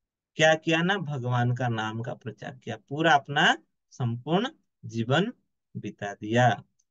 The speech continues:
अगर आप देखिए, मैं जैसे कह रहा था कि practical बोधयन्तः परस्परम, आप देखिए, अगर आप जैसे भक्ति में आए हैं, आपका कोई मित्र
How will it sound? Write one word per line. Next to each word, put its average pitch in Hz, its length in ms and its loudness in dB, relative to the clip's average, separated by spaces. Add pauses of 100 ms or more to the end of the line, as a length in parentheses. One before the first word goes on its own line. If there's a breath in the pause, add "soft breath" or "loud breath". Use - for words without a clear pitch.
(120)
अगर 135 160 2
आप 160 260 2
देखिए, 139 260 -2
मैं 147 120 -6
जैसे 151 240 -2
कह 147 160 0
रहा 147 180 2
था 147 140 -6
कि 180 100 -8
practical 123 640 -2
बोधयन्तः 165 680 2
परस्परम, 120 680 -6 (520)
आप 156 200 2
देखिए, 170 460 2
अगर 170 400 0
आप 170 280 4
जैसे 165 280 -2
भक्ति 156 420 -4
में 160 120 0
आए 143 280 0
हैं, 156 400 0 (300)
आपका 151 500 2
कोई 180 240 -4
मित्र 208 540 4